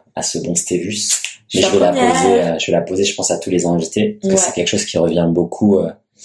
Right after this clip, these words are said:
Speaker 1: dans les conversations que j'ai en ligne. Euh, parce que moi, je me suis rendu compte assez tôt, déjà, de la manière dont moi, je fonctionnais,
Speaker 2: Mm.
Speaker 1: et que j'étais un homme de routine. Là, j'ai beaucoup de routine. Euh,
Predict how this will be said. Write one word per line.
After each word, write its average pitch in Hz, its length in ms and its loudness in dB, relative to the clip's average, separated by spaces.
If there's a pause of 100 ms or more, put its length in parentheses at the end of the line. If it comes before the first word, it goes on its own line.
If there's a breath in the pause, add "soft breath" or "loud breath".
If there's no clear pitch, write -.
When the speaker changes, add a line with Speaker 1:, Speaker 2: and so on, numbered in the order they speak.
(320 loud breath)
Speaker 1:
dans 90 60 -2
les 87 100 2
conversations 92 460 0
que 87 60 -2
j'ai 90 140 0
en 87 200 -2
ligne. 90 460 0 (920 soft breath)
Euh, 87 40 0 (500)
parce 80 160 -2
que - 80 -6
moi, 120 80 4
je 95 80 0
me 92 40 0
suis - 140 -4
rendu 90 240 0
compte - 240 -4
assez - 380 -2
tôt, 127 400 0 (480)
déjà, - 340 0
de 85 80 -2
la 85 120 -4
manière 90 280 0
dont 82 140 -6
moi, 98 160 2
je 104 100 0
fonctionnais, - 560 -6 (140)
Speaker 2:
Mm. 214 180 4
Speaker 1:
et - 60 0
que - 60 -6
j'étais - 260 -2
un 87 140 2
homme 101 180 4
de 80 80 0
routine. 80 520 0 (300 loud breath)
Là, 87 80 -4
j'ai 76 160 -2
beaucoup - 180 -2
de 71 60 0
routine. 80 480 -2 (800 soft breath)
Euh, 76 200 -4